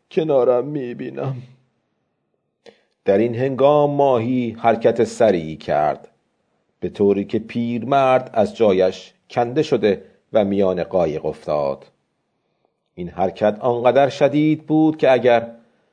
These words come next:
Speaker 2: پیرمرد خود را به سختی عقب نکشیده بود و کمی از تناب را رها نمی‌کرد، از قایق به درون اف-، آب می‌افتاد.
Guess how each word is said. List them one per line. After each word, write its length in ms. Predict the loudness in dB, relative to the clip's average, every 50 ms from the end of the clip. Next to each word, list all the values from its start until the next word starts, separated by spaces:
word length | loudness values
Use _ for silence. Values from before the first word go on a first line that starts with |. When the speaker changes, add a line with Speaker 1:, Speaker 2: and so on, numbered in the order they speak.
| _ _ _
Speaker 2:
پیرمرد 720 | -4 -2 0 2 2 0 0 2 2 2 2 0 0 -4 -6
خود 320 | -4 -2 -2 0 2 4
را 140 | 4 4 2
به 100 | 0 -2
سختی 500 | 0 0 0 0 0 -2 -4 -2 -2 -2
عقب 320 | -2 -2 -2 -2 -4 -4
نکشیده 520 | -6 -8 -8 -8 -10 -10 -8 -6 -4 -2 0
بود 440 | 0 0 0 0 -2 -4 -8 -12 _ _ _ _ _ _ _ -2
و 80 | 0 0
کمی 440 | 0 0 0 0 0 0 0 -2 -4 -6
از 180 | -8 -8 -8
تناب 420 | -4 -2 0 2 4 4 2 2 0
را 180 | -2 -2 -2
رها 360 | -2 -2 -2 0 0 0 0
نمی‌کرد، 760 | -2 -4 -8 -8 -8 -4 0 2 4 4 4 2 0 -2 -8 -20 _ _ -6
از 240 | -6 -6 -6 -4 -2
قایق 420 | 0 0 2 4 2 2 0 -4 -18 _ _ _ _ _
به 60 | -8 -2
درون 320 | -2 0 0 -2 -2 -6
اف-، 280 | -6 -8 -8 -10 -12 _ _ -2
آب 420 | 0 2 2 0 -2 -4 -8 -10
می‌افتاد. 840 | -10 -8 -8 -8 -10 -12 -10 -6 -2 -2 0 0 0 -2 -4 -8 -14